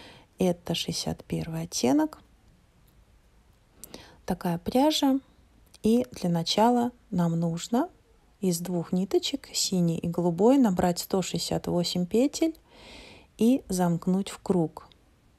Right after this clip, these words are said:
Мы можем набирать не очень туго, потому что все равно двумя рядами будем потом обвязку делать и отрегулируем вырез так, как нам нравится. Три воздушные петли подъема,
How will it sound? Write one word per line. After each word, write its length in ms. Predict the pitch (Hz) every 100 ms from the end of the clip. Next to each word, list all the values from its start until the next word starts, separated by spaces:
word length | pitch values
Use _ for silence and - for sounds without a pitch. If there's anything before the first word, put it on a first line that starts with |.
| _ _ _ _ 285
Мы 120 | 269
можем 360 | 196 175 170 170
набирать 460 | 165 180 180 165
не 100 | 180
очень 360 | 175 165 - 175
туго, 320 | 262 294 285
потому 380 | 240 - 170 175
что 200 | - 170
все 160 | -
равно 300 | 175 175 175
двумя 360 | 160 175 170 165
рядами 400 | 160 160 165 156
будем 340 | 165 160 165
потом 360 | 165 175 165 170
обвязку 500 | 180 247 330 - 233
делать 460 | 208 214 196 180 -
и 120 | 226
отрегулируем 920 | - 175 180 170 180 185 190 185 170
вырез 300 | 170 175 170
так, 180 | - 180
как 240 | - 170
нам 220 | 175 175 170
нравится. 600 | 165 160 160 - - 175 - - - - -
Три 160 | 190 226
воздушные 640 | 180 165 180 175 - 165
петли 320 | - - 175
подъема, 680 | - 160 156 175 247 311 320